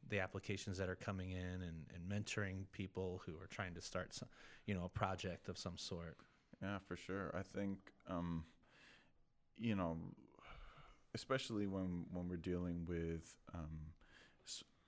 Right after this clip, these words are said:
Speaker 2: individual artists or small arts organizations, you know, people don't realize all the work that happens behind the curtains, you know what I mean?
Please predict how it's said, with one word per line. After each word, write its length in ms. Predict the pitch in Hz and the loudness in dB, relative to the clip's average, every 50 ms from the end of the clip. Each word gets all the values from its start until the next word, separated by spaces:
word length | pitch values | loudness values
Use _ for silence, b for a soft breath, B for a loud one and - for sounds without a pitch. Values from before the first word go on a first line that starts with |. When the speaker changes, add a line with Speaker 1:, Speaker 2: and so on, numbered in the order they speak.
| - - - | -8 2 4
Speaker 2:
individual 500 | 120 117 110 101 107 104 110 110 95 - - | 6 8 8 8 6 6 8 8 8 8 10
artists 480 | 95 92 92 85 98 90 87 - - - | 10 8 8 8 6 4 4 2 -2 -2
or 140 | - 92 92 | -2 -2 0
small 500 | - - - 92 92 92 90 87 87 82 - | 0 0 0 2 4 6 6 6 4 4 6
arts 240 | 85 87 85 - - | 4 4 4 4 2
organizations, 1040 | 87 85 87 85 82 82 82 92 92 92 98 - - - 80 82 80 80 80 - b b b b b b b b b b - | 2 4 4 4 2 4 4 4 4 4 4 2 0 -2 0 0 0 -2 -4 -6 b b b b b b b b b b 2
you 40 | 151 | 4
know, 100 | 139 117 | 4 6
people 260 | - 165 160 147 143 | 6 4 6 8 8
don't 200 | 139 135 123 110 | 8 8 8 8
realize 520 | 113 120 120 117 107 98 92 92 90 - | 8 8 8 8 8 8 8 6 8 8
all 100 | 95 92 | 6 8
the 80 | 92 90 | 8 6
work 300 | 87 90 90 90 90 - | 6 6 4 2 2 2
that 100 | 87 85 | 2 2
happens 320 | 95 90 87 - 87 87 | 2 2 0 0 -2 0
behind 360 | 82 - 80 87 87 85 80 78 | 0 0 0 2 2 2 2 2
the 40 | 73 | 0
curtains, 460 | - - 82 80 - - - - - | 0 0 0 0 0 0 -2 -2 0
you 60 | 85 | 0
know 120 | 82 85 82 | 2 2 2
what 100 | 85 85 | 2 2
I 60 | 82 | 2
mean? 200 | 85 85 85 | 2 2 0